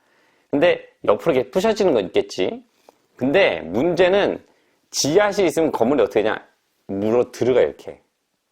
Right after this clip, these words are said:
그래서 저희가 그때 그 성당에 그 지하실이 있는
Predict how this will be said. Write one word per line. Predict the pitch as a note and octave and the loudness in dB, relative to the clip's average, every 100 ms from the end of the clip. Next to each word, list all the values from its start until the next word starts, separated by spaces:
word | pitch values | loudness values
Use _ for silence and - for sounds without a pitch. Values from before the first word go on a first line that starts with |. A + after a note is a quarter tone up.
| _ _ _ | _ _ _
그래서 | - D#3+ G3+ F3+ G#3 G#3 G#3+ - _ _ - _ _ | -2 2 2 2 2 0 -4 -14 _ _ -20 _ _
저희가 | - D#3 E3 | 2 4 4
그때 | D3 C#3+ C#3 | 2 2 2
그 | A#2+ A#2+ A#2 A2+ | 2 2 2 0
성당에 | - A3 G#3 F#3 F3 | 0 0 2 0 -2
그 | C3 B2+ | -2 -4
지하실이 | - - E3+ D3+ C#3 | 0 0 2 0 0
있는 | A2+ G2 E2 B2+ | 0 -2 -2 -6